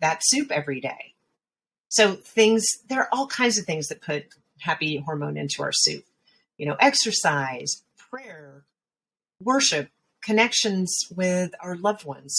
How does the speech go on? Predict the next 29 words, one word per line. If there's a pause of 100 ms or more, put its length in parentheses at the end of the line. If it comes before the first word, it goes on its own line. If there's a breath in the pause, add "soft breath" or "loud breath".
(220)
cuddling
the
cat, (580 loud breath)
um, (200)
doing
something
kind
for
someone. (760 loud breath)
All
those
things
are,
are
th-, (120)
things
that
put
happy
hormone
into
our
soup. (600 soft breath)
So
when
you're
thinking
about
self-care,